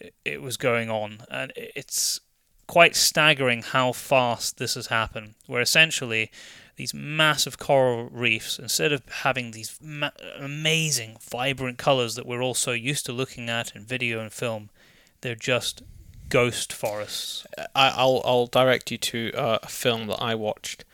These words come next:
Speaker 2: uh, called The Last Reef. It's a forty-minute documentary. It's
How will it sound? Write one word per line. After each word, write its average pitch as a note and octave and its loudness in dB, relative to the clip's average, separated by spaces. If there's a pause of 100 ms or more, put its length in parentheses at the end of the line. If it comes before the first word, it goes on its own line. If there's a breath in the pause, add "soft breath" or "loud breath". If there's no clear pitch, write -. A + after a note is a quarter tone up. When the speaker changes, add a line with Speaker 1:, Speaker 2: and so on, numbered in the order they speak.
(500 loud breath)
Speaker 2:
uh, B2+ 2
called - -4
The A2 2
Last A#2 4
Reef. A#2+ -6
It's - -2
a A2 2
forty-minute A2+ -2
documentary. A2 -4
It's - -10